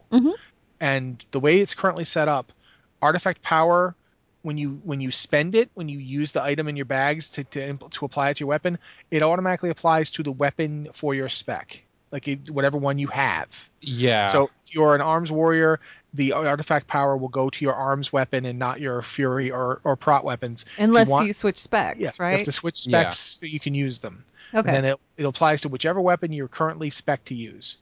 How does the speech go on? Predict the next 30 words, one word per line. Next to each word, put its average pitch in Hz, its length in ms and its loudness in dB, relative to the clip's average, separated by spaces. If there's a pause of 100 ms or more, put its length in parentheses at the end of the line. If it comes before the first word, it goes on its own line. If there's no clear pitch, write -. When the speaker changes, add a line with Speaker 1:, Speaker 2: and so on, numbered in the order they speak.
(140)
Speaker 3:
And 147 120 0
you 160 80 4
don't 190 200 4
have 185 160 0
to 151 100 -10
be 127 260 0
at 113 180 0
your 98 420 -6 (180)
class 101 380 -4
forge 98 420 -6
or 92 80 -8
whatever 92 300 -8
anymore. 92 440 -10
Speaker 2:
No. 185 60 4
Speaker 3:
I 151 60 2
don't, 127 220 -2
I 151 100 4
mean, 156 160 4
that, 175 180 4
that's 170 180 0
been 156 120 0
a 135 40 0
change 123 260 -4
for - 100 -8
a - 20 -6
little 101 160 -2
while 104 280 -2
now, 107 260 -2
but 90 300 -4
Speaker 2:
Yeah. - 40 -16